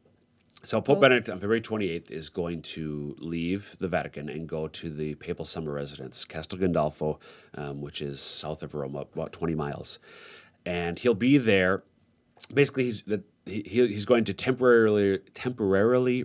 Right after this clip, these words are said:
Speaker 1: retire there, there while a convent in Vatican City is being renovated. And that, that, that convent will be his, basically, retirement home.
Speaker 2: Okay.
Speaker 1: So once that convent, that renovation is complete, he'll move back from Castel Gandolfo into Vatican City, into this convent,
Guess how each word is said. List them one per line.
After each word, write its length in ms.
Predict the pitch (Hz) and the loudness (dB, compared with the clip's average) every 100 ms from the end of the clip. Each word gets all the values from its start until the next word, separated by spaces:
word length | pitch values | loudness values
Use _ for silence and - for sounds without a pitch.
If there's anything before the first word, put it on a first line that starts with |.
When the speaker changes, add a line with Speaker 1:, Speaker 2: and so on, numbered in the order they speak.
| - | -2
Speaker 1:
retire 500 | 92 - 90 85 82 | -4 0 0 2 0
there, 460 | 73 82 87 117 - - - _ - | 2 2 4 2 -4 -20 -20 _ -12
there 200 | 92 101 | 0 0
while 760 | - 95 107 110 95 80 85 92 _ | 2 4 6 8 6 2 -2 -6 _
a 100 | 87 | -8
convent 640 | - 117 135 110 87 85 - | -2 2 4 2 0 -2 -2
in 180 | 110 98 | 0 2
Vatican 340 | 92 90 82 | 2 0 -4
City 440 | - 85 76 73 73 | -4 -2 -4 -6 -8
is 100 | 85 | -6
being 320 | 85 80 76 | -4 -2 -2
renovated. 600 | 78 78 73 73 67 - - | -2 -2 -2 -4 -8 -12 -6
And 140 | 87 | -2
that, 140 | 92 - | -2 0
that, 240 | 98 101 | 0 2
that 160 | 104 - | 0 0
convent 580 | - 107 95 87 85 - | 2 2 4 2 -2 -2
will 160 | 85 | -2
be 200 | 76 85 | 0 -2
his, 460 | 80 85 80 76 - - | -4 -4 -4 -4 -6 -6
basically, 320 | 82 - 80 | -6 -6 -4
retirement 600 | 80 78 82 71 71 - | -4 -4 -4 -4 -6 -10
home. 260 | - 69 - _ - 185 | -12 -14 -14 _ -14 -12
Speaker 2:
Okay. 300 | 180 185 180 - | -10 -12 -14 -14
Speaker 1:
So 120 | - | -4
once 280 | 87 113 117 | 2 2 2
that 160 | 120 107 | 0 0
convent, 320 | 107 104 - - | 0 -2 -4 -6
that 180 | 95 - | -6 -4
renovation 500 | 98 98 92 95 92 | -2 0 0 0 -4
is 100 | - | -6
complete, 400 | 92 82 104 - - - | -6 -4 -6 -6 -18 -6
he'll 160 | 110 | -2
move 340 | 98 98 92 80 | 0 -2 -2 0
back 280 | 104 104 | 0 0
from 180 | - 107 | -2 -4
Castel 320 | 101 95 - | -2 -6 -6
Gandolfo 480 | 85 80 76 - 73 - | -6 -4 -6 -6 -8 -6
into 200 | 110 107 | -4 -2
Vatican 360 | 85 80 78 | -2 -2 -8
City, 320 | 73 76 73 - | -8 -8 -10 -6
into 220 | 101 92 | -6 -4
this 200 | 82 - | -6 -8
convent, 520 | - 76 71 71 - | -8 -8 -8 -12 -16